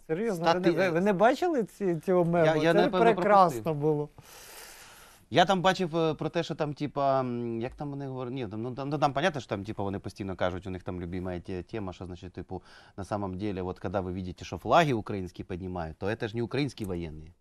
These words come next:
Speaker 1: Мгм.
Speaker 2: Це місцеві колаборанти українські.
Speaker 1: Мгм.
Speaker 2: І взагалі їм головне флагом помахати, а потім неважно, вони відчитуються перед своїми западними сою-,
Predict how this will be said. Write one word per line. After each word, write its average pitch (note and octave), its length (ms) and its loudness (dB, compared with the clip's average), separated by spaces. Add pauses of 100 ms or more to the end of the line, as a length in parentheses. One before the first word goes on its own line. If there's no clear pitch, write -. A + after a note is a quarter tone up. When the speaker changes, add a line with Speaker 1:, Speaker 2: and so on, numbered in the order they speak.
Speaker 1:
Мгм. A2+ 520 -10
Speaker 2:
Це A#2 80 -2
місцеві B2 400 -2
колаборанти B2+ 640 2
українські. F#2 640 -6
Speaker 1:
Мгм. E2+ 220 -14 (360)
Speaker 2:
І A#2+ 80 -2
взагалі C3 280 2
їм C#3+ 120 2
головне C3 340 2
флагом D3 340 4
помахати, C3 560 2
а B2+ 100 -4
потім D3+ 280 -2
неважно, C#3+ 480 4
вони B2 180 -4
відчитуються B2+ 520 -4
перед G#2+ 180 -10
своїми A#2 280 -6
западними G2+ 460 -2
сою-, F#2 320 -8